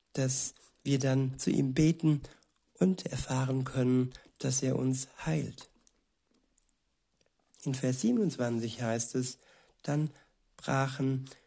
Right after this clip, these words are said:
die Israeliten wieder auf und erreichten Elim, eine Oase mit zwölf Quellen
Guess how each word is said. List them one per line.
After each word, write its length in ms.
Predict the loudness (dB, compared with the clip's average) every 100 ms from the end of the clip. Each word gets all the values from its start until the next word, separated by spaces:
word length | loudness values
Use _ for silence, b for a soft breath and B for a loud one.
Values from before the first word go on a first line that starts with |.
| B
die 140 | -4 0
Israeliten 720 | 0 0 -2 0 -2 -2 -2
wieder 360 | 0 0 0 0
auf 420 | 0 0 -4 -12 _
und 320 | -2 0 -4 -8
erreichten 720 | -8 -4 -4 -4 -4 -6 -4
Elim, 500 | -2 2 2 2 -6 _ _ B B B B B
eine 200 | -6 -2
Oase 600 | -2 -2 -2 -2 -2 0 -2
mit 180 | -2
zwölf 440 | -2 2 4 2 -4
Quellen 600 | -6 -4 0 0 0